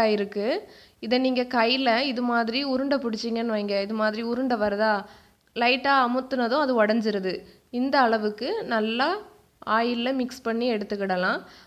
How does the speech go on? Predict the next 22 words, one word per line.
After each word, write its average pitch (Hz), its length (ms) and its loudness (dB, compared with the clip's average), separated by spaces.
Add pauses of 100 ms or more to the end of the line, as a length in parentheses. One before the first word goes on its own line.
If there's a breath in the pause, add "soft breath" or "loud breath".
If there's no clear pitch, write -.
(160 loud breath)
அப்புறம் 226 320 -4
கொஞ்சம் 302 360 -2
கொஞ்சமா 233 380 0 (240)
தண்ணி 247 340 -2 (120)
சேர்த்து 208 340 -4 (580 loud breath)
நல்லா 233 240 0 (120)
பிசைஞ்சு 240 360 0 (100)
எடுத்துக்கோங்க. 196 540 -2 (640 loud breath)
இது 226 160 -6
வந்து 240 240 -2
நம்ம 247 240 0
சப்பாத்தி 269 500 0
மாவு 233 280 2
மாதிரி 220 240 0 (120)
ரொம்ப 240 280 -2
சாஃப்டா 262 440 2 (100)
பிசைஞ்சிடக்கூடாது. 214 840 0 (1080 soft breath)
நம்ம 247 240 -2
பூரிக்கு 330 420 0
பிசைஞ்சு 247 400 2
எடுப்போம்ல, 220 580 0
அது 220 100 -2